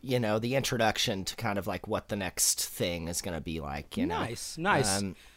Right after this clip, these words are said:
Speaker 2: So are you gonna stay with the same sound, or, or are you going away from the sound of what Ryan Hahn and Believers are now?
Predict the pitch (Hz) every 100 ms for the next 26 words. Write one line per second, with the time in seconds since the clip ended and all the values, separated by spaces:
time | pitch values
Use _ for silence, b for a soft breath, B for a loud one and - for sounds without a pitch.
0 | b b - 196 185 185 214 208 170 -
1 | 185 202 180 170 - 196 170 - 170 254
2 | 311 175 135 127 156 147 147 131 156 151
3 | 135 143 170 - 156 139 131 - - -
4 | 139 143 - 151 151 143 135 - 127 147
5 | - - - 143 147 135 143 139 127 135
6 | 127 123 127 120 120 98